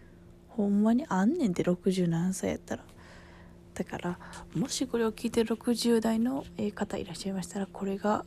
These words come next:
えー、一若者の意見ですので、少し考えていただければと思います。はい、失礼いたします。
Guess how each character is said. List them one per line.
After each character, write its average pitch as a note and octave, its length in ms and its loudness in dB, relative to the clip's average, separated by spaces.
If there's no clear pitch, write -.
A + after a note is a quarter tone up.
え - 40 -8
ー、 G3+ 160 -4
一 F3+ 260 -4
若 F3+ 280 0
者 G3 220 2
の F#3 140 2
意 G3 60 0
見 F#3+ 240 -2
で F3+ 100 -2
す E3+ 160 -4
の D3+ 100 -4
で、 F#3+ 200 -4
少 - 220 -6
し - 180 -2
考 - 420 0
え F#3+ 120 2
て - 140 0
い F#3 60 0
た - 200 2
だ G#3+ 100 6
け - 160 2
れ G3+ 100 6
ば F#3 140 -4
と - 200 -4
思 A3+ 300 4
い A3+ 80 6
ま A3 140 6
す。 - 260 -2
は - 160 -8
い、 - 80 -16
失 - 280 -6
礼 F#3 120 4
い F#3+ 60 0
た F#3+ 120 -2
し - 200 -6
ま G#3 80 6
す。 - 180 -8